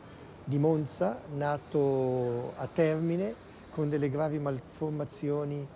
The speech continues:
eh, polmonari. Questa guarigione, questa vita che non era compatibile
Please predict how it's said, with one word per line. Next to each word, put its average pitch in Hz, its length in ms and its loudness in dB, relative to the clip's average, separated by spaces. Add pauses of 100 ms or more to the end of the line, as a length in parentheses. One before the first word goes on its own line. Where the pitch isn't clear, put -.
(400)
eh, 135 340 -2
polmonari. 131 720 0 (520)
Questa 170 260 0
guarigione, 147 1120 0 (220)
questa 160 220 2
vita 165 260 0
che 143 140 -2
non 143 160 2
era 160 160 2
compatibile 160 1200 0